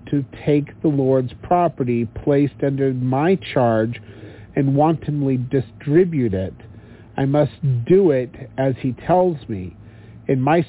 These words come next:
stewardship, I am not to be a guide by the mere whims of human folly, by those who are more ignorant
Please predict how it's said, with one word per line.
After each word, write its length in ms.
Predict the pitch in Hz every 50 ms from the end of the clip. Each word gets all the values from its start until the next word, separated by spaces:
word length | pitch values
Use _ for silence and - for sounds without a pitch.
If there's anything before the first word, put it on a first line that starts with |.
| -
stewardship, 720 | - - 135 127 120 107 127 - - - 135 135 131 - - -
I 120 | - 135 139
am 280 | 135 131 131 135 135
not 320 | 135 135 135 147 165 - - - - - - - -
to 60 | -
be 280 | 143 135 139 131 135 127
a 120 | 113 127
guide 800 | 123 123 127 127 - 139 156 165 165 151 139 131 127 123 123 113 - - - - - - - - - -
by 260 | - 135 151 143 143 135
the 120 | 131 127
mere 400 | 123 131 131 139 143 147 147 143
whims 500 | 135 131 139 160 170 160 139 131 131 123 -
of 100 | 139 120 -
human 420 | - - 143 135 127 117 117 110 110 -
folly, 540 | - 175 170 165 147 139 123 110 101 110 - - - - - - - - - - -
by 220 | 139 143 143 143 135
those 380 | 127 135 139 143 151 165 151 - - -
who 160 | - 156 143 135
are 80 | 131
more 340 | 127 131 135 131 135 135 127 - -
ignorant 640 | - 180 190 175 160 147 135 127 127 123 127 127 127